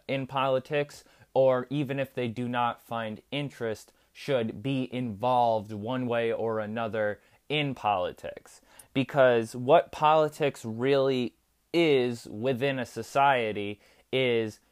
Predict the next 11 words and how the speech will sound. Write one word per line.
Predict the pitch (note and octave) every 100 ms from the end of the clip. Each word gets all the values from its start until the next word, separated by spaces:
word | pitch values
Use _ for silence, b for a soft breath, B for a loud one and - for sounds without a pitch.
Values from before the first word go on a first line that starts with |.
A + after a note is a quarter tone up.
| _
the | - A#2+ C3 A#2+ G#2+ - G2
discourse | C#3+ F3 - - C#3 B2+ B2 - b b -
between | B2 - C#3+ C#3+ C3+ C3 B2 _ _
people | E3 D3+ C3
groups | A#2 A#2 A#2 G#2+ -
within | A2+ C3 D3+ F#3
that | D#3 C3 A#2+
society | - A#2+ B2 A2+ G#2 G#2 G#2+ A2 b b
and | - A#2+
how | - C3+ C3 B2+ B2
that | A2 C3 C3 B2+